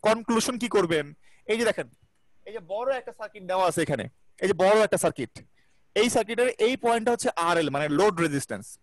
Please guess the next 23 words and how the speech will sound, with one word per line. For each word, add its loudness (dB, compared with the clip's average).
মানে -2
এটাকে -2
আমি -2
change -4
করব 0
না। -6
আমার 2
ultimate 0
লক্ষ্য 2
হচ্ছে 0
আমি 0
এই 2
রেজিস্টরের -4
মধ্যে -4
দিয়ে -2
কত -2
current -2
আছে -6
সেটা 0
বের 0
করব। -6
বুঝতে 0
পারছি? 0